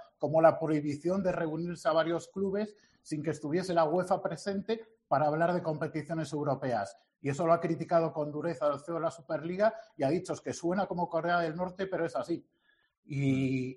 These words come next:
y Tebas ha reconocido que la uefa tiene muchísimas cosas que mejorar.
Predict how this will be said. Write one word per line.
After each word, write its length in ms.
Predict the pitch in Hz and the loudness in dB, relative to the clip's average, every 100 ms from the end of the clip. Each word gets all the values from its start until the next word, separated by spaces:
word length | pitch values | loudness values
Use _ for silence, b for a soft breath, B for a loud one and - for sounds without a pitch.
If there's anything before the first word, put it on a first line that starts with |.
| 147 | -8
y 60 | 139 | -2
Tebas 380 | 160 170 160 | 4 6 6
ha 60 | 180 | 6
reconocido 540 | 175 156 156 147 170 | 4 0 0 2 0
que 100 | 170 | 2
la 100 | 156 | 2
uefa 340 | 147 160 170 165 | 2 0 0 -2
tiene 160 | 160 | -2
muchísimas 540 | 156 143 143 139 143 139 | -4 -6 -10 -6 -4 -4
cosas 260 | 135 131 | -4 -6
que 80 | - | -6
mejorar. 420 | 120 113 107 95 | -8 -6 -6 -6